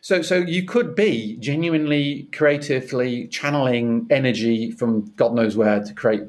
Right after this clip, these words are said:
amazing businesses, podcasts, books, courses, whatever,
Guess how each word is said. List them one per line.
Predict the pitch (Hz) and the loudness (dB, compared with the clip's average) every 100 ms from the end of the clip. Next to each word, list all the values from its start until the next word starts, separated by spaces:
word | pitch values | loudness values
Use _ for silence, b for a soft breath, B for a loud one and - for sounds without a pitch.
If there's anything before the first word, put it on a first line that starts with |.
| - - | -16 -6
amazing | 120 131 131 123 117 113 113 113 b b _ _ _ | -2 2 4 4 4 2 2 -4 b b _ _ _
businesses, | - 113 123 - 113 107 - b b b b _ _ _ _ _ | -2 0 0 0 2 2 -2 b b b b _ _ _ _ _
podcasts, | - 131 - 123 107 - - - 120 - | -2 -2 0 -4 -2 -4 -8 -12 -12 0
books, | 131 - - - - - b b - | 0 0 -2 -4 -4 -8 b b -12
courses, | - 117 110 - - 104 - - _ _ _ _ _ | 2 2 2 0 -2 -4 -8 -16 _ _ _ _ _
whatever, | 104 117 110 - - | 0 0 0 -4 -6